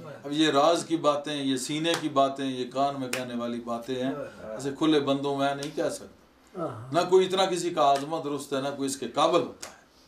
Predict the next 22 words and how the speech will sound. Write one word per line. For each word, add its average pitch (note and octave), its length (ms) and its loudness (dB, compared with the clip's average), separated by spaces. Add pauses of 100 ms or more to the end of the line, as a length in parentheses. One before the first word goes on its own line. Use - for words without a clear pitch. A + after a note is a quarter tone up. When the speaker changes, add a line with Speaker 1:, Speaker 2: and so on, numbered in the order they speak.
(500)
Speaker 1:
ये C3 60 -2
वो G3+ 180 6
बातें F3 340 4
हैं E3+ 360 -2 (280)
जो C#3+ 80 -2
सीना F3 340 2
बसीना F3+ 680 4 (180)
सफर B3 400 4
करती G#3 340 2
हुई E3 340 2 (200)
Speaker 3:
सुभान D#3+ 400 -8
Speaker 1:
इंसान G3+ 400 2
को, D#3+ 380 0 (140)
Speaker 3:
अल्लाह। - 640 -18
Speaker 1:
इंसान D3+ 440 4
को C#3 420 -2 (160)
आगे D3 280 2
ले C#3 260 4
जाती C3+ 380 0
हैं B2 320 -2 (280)
और D3+ 240 4
किसी E3+ 380 -2